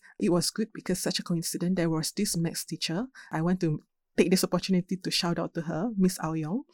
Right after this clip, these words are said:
who taught us mathematics in secondary one and two. She made it so interesting, so easy. Remember when I told you that my primary school maths, I pushed myself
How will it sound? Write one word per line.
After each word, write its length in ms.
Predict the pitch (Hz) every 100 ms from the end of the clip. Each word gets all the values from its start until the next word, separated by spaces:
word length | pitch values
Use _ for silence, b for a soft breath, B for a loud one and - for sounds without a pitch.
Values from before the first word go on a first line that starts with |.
| B B
who 80 | -
taught 280 | - 233 -
us 200 | 175 -
mathematics 580 | 175 160 160 156 156 -
in 100 | 160
secondary 440 | 156 170 156 160
one 280 | 160 165 180
and 260 | 156 151 151 _
two. 300 | 196 165 254 B B _ _ _ _ _
She 280 | - - -
made 220 | 190 285
it 140 | 403 -
so 280 | - 185 233
interesting, 640 | 190 185 156 - 143 180 240 _
so 480 | - - 240 285 339 -
easy. 560 | 196 185 - 165 240 B B B - _ _ _ _ _ _ _ _ _ -
Remember 300 | 185 214 247
when 120 | 254
I 100 | 214 196
told 280 | 208 196 -
you 120 | 214
that 200 | 185 -
my 100 | 165
primary 280 | - 180 190
school 380 | - - 190
maths, 400 | 190 180 175 - - -
I 80 |
pushed 280 | 185 240 -
myself 640 | 190 165 165 - 190 185